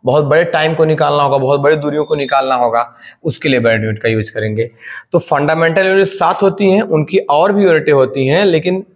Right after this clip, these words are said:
हमारे लिए वही आसान होती है, वही सुविधाजनक होती है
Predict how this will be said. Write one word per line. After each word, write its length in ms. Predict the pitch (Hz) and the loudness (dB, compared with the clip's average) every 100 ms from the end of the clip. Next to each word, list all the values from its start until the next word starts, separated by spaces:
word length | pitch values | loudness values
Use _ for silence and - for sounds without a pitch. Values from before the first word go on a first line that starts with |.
| - | -14
हमारे 340 | 123 131 139 160 | -4 0 2 2
लिए 180 | 165 165 | 2 2
वही 380 | 139 143 185 - | 2 2 2 2
आसान 360 | 139 135 151 165 | -2 -2 -2 0
होती 160 | 151 147 | 2 4
है, 60 | |
वही 100 | 156 | 2
सुविधाजनक 460 | 151 135 135 151 170 | 0 -2 0 0 0
होती 240 | 139 120 131 | -2 0 0
है 180 | 165 | 0